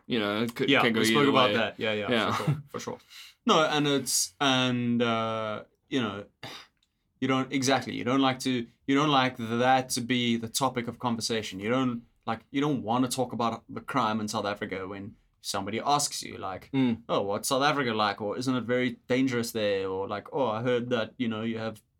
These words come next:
Speaker 2: fucking whatever, the, whatever tall tale they've been told."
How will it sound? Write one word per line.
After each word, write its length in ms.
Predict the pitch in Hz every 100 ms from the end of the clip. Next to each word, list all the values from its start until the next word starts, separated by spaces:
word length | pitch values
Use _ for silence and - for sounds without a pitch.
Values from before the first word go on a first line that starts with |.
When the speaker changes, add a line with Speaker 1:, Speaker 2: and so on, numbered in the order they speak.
| _ _ _ _ _ -
Speaker 2:
fucking 420 | 95 101 101 104
whatever, 520 | 107 117 131 123 98
the, 260 | 98 98 104
whatever 340 | 110 120 120
tall 280 | 117 143 127
tale 260 | 120 127 113
they've 160 | 110 104
been 160 | 104
told." 380 | 101 123 95 92